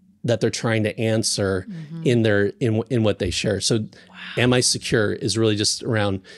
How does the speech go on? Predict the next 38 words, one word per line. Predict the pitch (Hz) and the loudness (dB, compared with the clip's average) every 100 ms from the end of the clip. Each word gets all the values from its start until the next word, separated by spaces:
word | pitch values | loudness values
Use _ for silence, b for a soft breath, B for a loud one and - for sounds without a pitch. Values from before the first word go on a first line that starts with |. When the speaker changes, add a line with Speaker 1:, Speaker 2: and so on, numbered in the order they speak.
| B | B
Speaker 1:
when | - 117 | 0 2
he | |
gets | 120 117 | 2 2
a | 117 | 0
yes, | 113 135 - - | 2 2 0 -2
he's | - 104 - | -4 -4 -2
feeling | 117 107 95 | 0 0 0
great. | 120 127 127 | 2 2 0
When | 120 107 | -4 0
he | |
gets | 104 98 104 | 0 -2 -2
a | |
no, | 101 104 107 113 - B B | 0 2 2 0 -4 B B
he, | - 104 - - _ | -4 -4 -6 -18 _
he | - 127 95 101 - _ _ _ - | -6 -4 -4 -8 -16 _ _ _ -6
scrambles | - - 110 104 90 - - - | -4 0 0 0 -2 -4 -6 -2
and | 120 | 0
he | 104 | 2
goes | 107 101 | 2 2
into | 104 - | 0 0
Speaker 2:
Yeah. | |
Speaker 1:
all | 113 120 123 | 2 4 4
those | 120 117 151 | 4 2 0
Speaker 2:
Yeah. | 151 147 B | -4 -14 B
Speaker 1:
mechanisms | 127 139 160 165 131 113 98 104 104 - | 0 2 2 2 2 2 2 0 0 0
that | 107 | 0
he | 104 | 2
uses | 117 147 131 107 104 | 4 4 4 0 -2
to | - 113 | -2 -4
help | - 123 110 | -2 -2 -2
him | - 113 104 - b b | -2 0 0 -4 b b
meet | 110 110 98 | 0 0 0
that | 110 101 | -2 -2
need | 107 101 95 85 | 0 0 0 -2
for | 104 | -2
security. | - 101 - 104 90 60 - B B B | -2 -6 -6 -6 -6 -8 -16 B B B
Speaker 2:
So, | - 277 269 | 0 2 4
eh, | 285 | 0